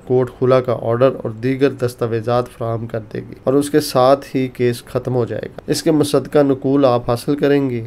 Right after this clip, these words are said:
और मुतलका जो यूनियन काउंसिल है उसमें जमा करवा देंगे। तो नाज़रीन, ये तो था मेरा आज का टॉपिक। अगर कोई लड़की अदालत के ज़रिए खुला लेना चाहती है तो वो हमारे साथ भी रब्ता कर सकती है। आपकी प्राइवेसी का मुकम्मल तौर पर ख्याल रखा जाएगा। ज़ीरो थ्री वन थ्री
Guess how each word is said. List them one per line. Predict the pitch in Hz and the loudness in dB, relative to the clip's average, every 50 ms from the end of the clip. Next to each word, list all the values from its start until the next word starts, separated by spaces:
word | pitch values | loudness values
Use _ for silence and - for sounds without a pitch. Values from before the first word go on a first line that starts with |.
| - - - - - | -12 -16 -10 0 2
और | 131 127 - 143 | 2 2 2 0
मुतलका | 135 127 160 135 123 - 147 | 2 4 4 4 6 6 6
जो | 143 139 143 | 6 6 4
यूनियन | 131 135 143 151 151 147 143 | 4 4 4 6 6 4 4
काउंसिल | 143 135 127 123 127 143 | 4 2 2 2 4 4
है | 151 | 4
उसमें | 139 - - 131 127 117 | 4 4 0 -2 0 0
जमा | 120 113 110 107 | 0 0 -2 -4
करवा | - 123 110 - - - - | -6 -6 -8 -6 -8 -8 -10
देंगे। | - - - - - - - - - | -10 -14 -14 -16 -16 -18 -20 -10 0
तो | - 156 | 4 8
नाज़रीन, | 156 165 170 165 185 185 170 | 10 10 10 10 10 8 8
ये | 156 160 165 | 8 6 6
तो | 160 165 160 | 4 2 2
था | 165 160 156 | 2 2 4
मेरा | 151 143 139 135 139 131 123 | 4 4 4 4 4 4 4
आज | 123 123 123 123 | 4 4 2 2
का | 123 135 120 | 2 0 0
टॉपिक। | 120 - 117 117 - - 135 127 - - | 2 2 -2 -2 0 -2 -4 -4 -2 -4
अगर | 131 131 147 147 | -2 2 2 2
कोई | 143 - 139 127 120 | 2 2 0 0 0
लड़की | 117 120 107 110 - 120 123 | 0 -2 -2 -4 -6 -2 0
अदालत | 123 123 123 117 117 120 123 123 | 0 2 2 2 2 2 0 0
के | - 127 113 | 0 -2 0
ज़रिए | 110 117 110 117 117 | 0 -2 -2 -2 -2
खुला | 113 - - 147 165 160 | -2 0 4 6 6 6
लेना | 135 120 110 113 110 | 6 4 0 -2 -4
चाहती | - - 110 - - - 107 | -4 -6 -8 -8 -8 -16 -16
है | 104 104 101 104 - - - - - - - - | -14 -14 -14 -16 -18 -20 -20 -20 -20 -20 -12 -8
तो | 117 | -4
वो | 120 123 127 120 | 0 2 2 2
हमारे | 127 120 110 110 117 117 | 2 2 0 0 -2 -2
साथ | - 127 120 113 | 0 0 -2 0
भी | 120 123 135 | 0 0 2
रब्ता | 123 123 120 123 - 135 | 2 2 2 2 0 -2
कर | 131 - 135 127 | 0 0 -2 -2
सकती | - - 131 - - - 127 123 | -2 -6 -6 -6 -8 -8 -4 0
है। | 127 123 | 0 0
आपकी | 120 120 123 120 - 127 123 123 | 2 0 -2 -2 -2 -6 -6 -6
प्राइवेसी | - 120 117 120 123 120 127 131 123 - 139 135 | -2 -2 0 0 2 2 2 0 0 -2 -6 -4
का | 131 131 127 117 | 0 0 0 0
मुकम्मल | 113 110 - 127 131 135 139 127 | -2 -4 -2 -2 0 0 0 0
तौर | 120 113 107 104 - | -2 -4 -4 -4 -6
पर | 123 | -8
ख्याल | 120 - - 107 107 104 | -8 -6 -6 -4 -2 -2
रखा | 120 123 - 139 131 | -2 0 2 2 2
जाएगा। | 131 131 131 131 123 135 131 117 - | 2 2 0 2 0 0 -2 -2 -2
ज़ीरो | 123 131 147 147 156 156 | 0 2 4 6 4 4
थ्री | - 147 139 131 | 4 2 2 4
वन | 123 123 120 120 | 4 4 2 2
थ्री | 120 - 127 123 120 | -2 0 0 0 0